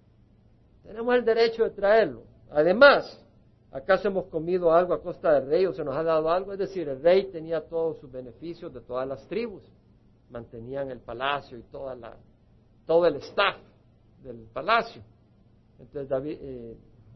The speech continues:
dicen los, los de Judá, "Hey, jamás usamos eso para beneficio de las tribus de Judá, solo se usó para eso,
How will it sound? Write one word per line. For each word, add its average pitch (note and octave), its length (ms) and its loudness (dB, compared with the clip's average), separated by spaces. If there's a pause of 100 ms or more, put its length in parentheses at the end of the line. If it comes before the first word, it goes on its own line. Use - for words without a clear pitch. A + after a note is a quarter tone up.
(140)
dicen D3 420 -6
los, B2+ 220 -8 (320)
los A#2+ 140 -18
de B2 80 -14
Judá, D3+ 400 -6
"Hey, F#3+ 240 -4 (300)
jamás E3+ 360 -8
usamos F3 480 -12
eso D3 320 -14 (920)
para E3 220 0
beneficio C#3+ 560 -4
de B2 100 -4
las A2 180 -12
tribus A#2 240 -18
de A2 80 -18
Judá, C3 300 -18
solo D3 260 -20
se D#3+ 120 -20
usó B2+ 200 -16
para D#3+ 320 -6
eso, G3 260 -10